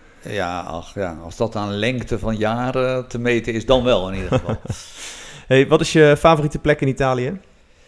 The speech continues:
Speaker 1: Ja, dat is flauw, omdat Demi dat ook zei. Eh, maar ik, ja, het moet toch gewoon Camping Zoo zijn. Eh, daar ben ik, eh, daar, daar ben ik dus met de Italië-reis. Daar ga ik zomers naartoe met mijn gezin. Eh,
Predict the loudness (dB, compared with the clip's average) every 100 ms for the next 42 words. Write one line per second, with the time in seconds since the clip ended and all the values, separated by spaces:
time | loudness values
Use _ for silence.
0 | _ _ _ -12 -6 -4 -2 0 -2 -8
1 | -20 _ -10 -8 -8 -4 2 4 2 0
2 | -2 -4 0 0 2 0 -2 -2 -4 2
3 | 4 4 0 -10 -16 -8 -6 -6 -8 -6
4 | -4 -4 -6 -10 -12 -14 _ _ _ -20
5 | -20 -8 -4 -4 -4 -6 -2 -2 0 -2
6 | 2 2 2 0 -2 -2 -4 -4 -2 -2
7 | -2 -4 -4 -6 -8 -12 -16 -20 -20 -20
8 | -20 -14 -6 -2 0 0 -2 -2 0 0
9 | -2 -4 -6 -4 -4 -4 -2 -2 -2 -4
10 | -6 -6 -6 -6 -2 0 2 2 2 0
11 | -2 -6 -2 -4 -2 0 0 0 -2 -4
12 | -2 -4 -4 -6 -8 -8 -10 -6 -4 -4
13 | -8 -18 -20 -20 -20 -20 -20 -20 -20 -16